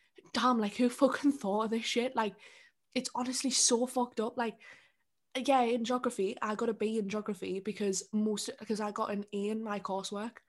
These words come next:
Because coursework is just easier for some people. I get that exams are easier for some people, but I do just think it's a joke. Like, I think it's an absolute joke because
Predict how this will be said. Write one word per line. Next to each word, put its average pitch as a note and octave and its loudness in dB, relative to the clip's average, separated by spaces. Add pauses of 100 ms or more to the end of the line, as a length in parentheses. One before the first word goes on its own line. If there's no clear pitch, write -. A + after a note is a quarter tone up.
(1040)
Because G#3+ -4
coursework A#3+ -2
is A3 -2
just - -6
easier G#3 -4
for G#3+ -8
some G#3+ -4
people. A#3 -6 (340)
I A3+ 2
get B3 -2
that B3 0
exams B3+ -2
are - -8
easier G#3 -6
for G3 -12
some F#3+ -4
people, F#3 -6 (760)
but G#3+ 0 (680)
I G#3+ 4
do A3+ 2
just A#3+ -2
think A3 -4
it's B3 -8
a B3 -6
joke. G3 -2
Like, G#3+ -6
I G3+ -8
think G#3 -8
it's - -12
an G#3+ -8 (100)
absolute G#3+ -6
joke G3 -4
because G#3 -6